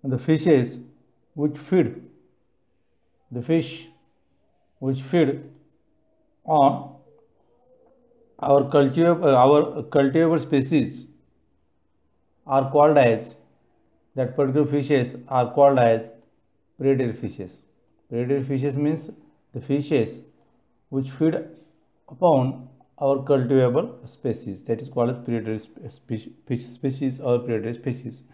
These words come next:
And the weed fishes means, the weed fishes means the fishes or the fish are those fishes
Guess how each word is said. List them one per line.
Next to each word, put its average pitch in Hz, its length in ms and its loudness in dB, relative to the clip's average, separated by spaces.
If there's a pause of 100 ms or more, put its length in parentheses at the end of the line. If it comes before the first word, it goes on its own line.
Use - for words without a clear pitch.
(460)
And 139 380 2 (400)
the 127 80 -2
weed 147 240 0
fishes 160 480 -2 (100)
means, 143 440 0 (420)
the 123 180 -2
weed 151 260 0
fishes 156 360 -6
means 139 240 -2
the 135 80 -2
fishes 131 560 0 (1080)
or 120 120 -2
the 120 100 -2
fish - 440 -4 (760)
are 127 220 0
those 156 240 2
fishes 123 460 -2